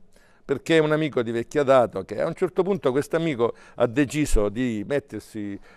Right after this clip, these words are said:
sui libri e ha fatto una bella collezione. C'è chi fa collezione di francobolli, chi di farfalle, no? Lui quando deve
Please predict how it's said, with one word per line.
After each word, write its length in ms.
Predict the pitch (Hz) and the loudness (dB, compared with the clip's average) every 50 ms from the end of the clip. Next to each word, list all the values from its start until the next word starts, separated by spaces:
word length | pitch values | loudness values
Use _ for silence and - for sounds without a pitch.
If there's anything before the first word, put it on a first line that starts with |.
| - _ _ | -20 _ _
sui 220 | - - 160 196 | -12 -8 -8 -6
libri 480 | 240 220 180 147 117 104 107 113 120 139 | -4 -4 -4 -4 -6 -6 -8 -8 -6 -4
e 320 | 160 156 143 135 131 127 | -2 -2 -2 -2 -2 -2
ha 100 | 123 135 | -2 -4
fatto 360 | - - 127 110 104 - - | -4 -4 -4 -6 -6 -6 -10
una 100 | 135 147 143 | -8 -8 -6
bella 280 | 135 131 127 120 117 | -4 -4 -2 -2 -2
collezione. 560 | 101 110 117 107 101 - - - 95 98 123 - | -4 -4 -4 -6 -6 -10 -12 -14 -12 -12 -12 -8
C'è 180 | - 202 180 | -4 -6 -6
chi 120 | - 147 139 | -4 -6 -8
fa 240 | - - 113 104 | -4 -2 -4 -2
collezione 500 | 92 101 127 135 135 127 - - 127 120 | -4 -4 -6 -6 -6 -6 -4 -4 -4 -4
di 60 | 113 104 | -4 -6
francobolli, 680 | 92 107 98 - 135 143 147 160 151 131 113 101 95 - - - - - _ _ _ _ | -6 -8 -6 -4 -4 2 6 8 8 8 8 4 -2 -12 -20 -20 -20 -20 _ _ _ _
chi 100 | - 147 | -8 -6
di 140 | 131 131 127 | -6 -4 -2
farfalle, 720 | - 139 135 - - - 339 359 170 131 113 101 110 143 | -2 -2 -4 -4 -6 -4 0 2 4 2 2 0 -4 -2
no? 260 | 170 170 143 107 - | 0 0 -2 -2 -4
Lui 380 | - 160 202 196 160 135 - - | -6 -4 0 0 0 0 -2 -6
quando 420 | - - 208 208 185 156 135 135 127 | -4 -2 -2 -2 -2 0 -2 -2 -2
deve 320 | 117 127 131 135 131 113 | -2 -2 -2 -2 -2 -4